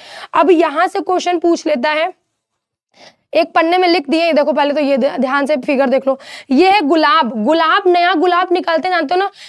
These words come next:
गुलाब की कलम काट करके लगा दी जाती है, गुलाब की कलम काट करके लगा दी जाती है,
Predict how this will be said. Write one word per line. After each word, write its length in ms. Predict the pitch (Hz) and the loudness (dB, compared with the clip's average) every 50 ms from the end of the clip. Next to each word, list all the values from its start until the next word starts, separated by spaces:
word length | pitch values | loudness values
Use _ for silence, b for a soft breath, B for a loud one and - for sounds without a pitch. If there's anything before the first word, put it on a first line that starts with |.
| B B B | B B B
गुलाब 360 | 233 233 311 320 320 330 370 359 | 2 2 4 4 4 2 2 0
की 200 | - - 403 415 415 - | 2 2 2 2 2 0
कलम 320 | 381 339 349 370 392 403 | 0 0 2 2 2 0
काट 280 | 392 - 381 370 359 381 | 0 0 0 -2 -2 -2
करके 280 | - 381 359 330 349 359 | -2 -2 -2 0 0 0
लगा 220 | 349 330 339 330 | 0 0 0 0
दी 140 | - 330 311 | 2 0 0
जाती 300 | 330 320 302 302 311 277 | 0 0 0 0 -2 -2
है, 100 | 247 262 _ b b b b b b b | -2 -4 _ b b b b b b b
गुलाब 460 | 269 226 294 302 320 311 330 349 320 392 | 0 2 2 4 4 4 4 2 2 0
की 180 | 370 370 403 403 403 | 2 2 2 2 2
कलम 320 | - 349 320 339 359 381 359 | 0 0 2 2 2 0 0
काट 260 | - 381 370 359 285 | 0 0 -2 -2 0
करके 300 | 294 381 359 330 311 370 | -2 -2 -2 0 0 0
लगा 240 | 359 339 320 330 320 | 0 0 0 0 0
दी 140 | 254 320 320 | 0 0 2
जाती 300 | 311 285 254 - 294 277 | 2 0 0 0 0 0
है, 100 | 254 | 0